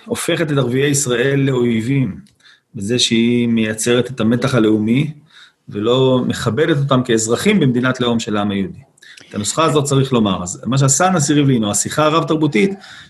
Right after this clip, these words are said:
היא מעקרת את היסוד הציוני, שבעצם, אה, שם את האתנוס ה-, ה-, ה-, הלאומי שלנו במרכז ה-,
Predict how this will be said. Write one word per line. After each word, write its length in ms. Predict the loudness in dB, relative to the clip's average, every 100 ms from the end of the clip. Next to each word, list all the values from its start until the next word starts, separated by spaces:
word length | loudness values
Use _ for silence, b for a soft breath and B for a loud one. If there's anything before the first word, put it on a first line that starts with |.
| -6
היא 160 | -2 0
מעקרת 640 | 0 -2 -2 0 2 0
את 80 | 0
היסוד 360 | 0 2 2 0
הציוני, 640 | 0 2 2 2 0 -2 B B B
שבעצם, 680 | -10 -4 0 2 2 4 2 2
אה, 440 | 0 -2 -4 -6
שם 300 | -4 0 2
את 120 | 2
האתנוס 760 | 2 0 0 0 2 0 0 0
ה-, 40 |
ה-, 640 | 2 0 -2 -2 -2 -4 -4
ה-, 20 |
הלאומי 600 | -2 -2 -2 -2 0 0
שלנו 440 | 0 0 2 0
במרכז 540 | 0 -2 -2 -2 0 0
ה-, 340 | 0 0